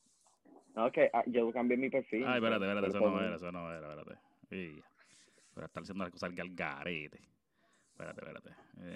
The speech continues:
Speaker 1: Estoy buscando,
Speaker 2: Eh,
Speaker 1: estoy buscando, pero yo sé lo que tú estás
Speaker 2: ok.
Speaker 1: hablando.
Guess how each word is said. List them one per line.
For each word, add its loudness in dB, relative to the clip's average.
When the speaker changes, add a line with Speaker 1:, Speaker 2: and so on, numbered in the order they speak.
Speaker 1:
Estoy -4
buscando, -2
Speaker 2:
Eh, -4
Speaker 1:
estoy -4
buscando, -4
pero 0
yo 2
sé 4
lo 8
que 0
tú -2
estás 4
Speaker 2:
ok. 4
Speaker 1:
hablando. 0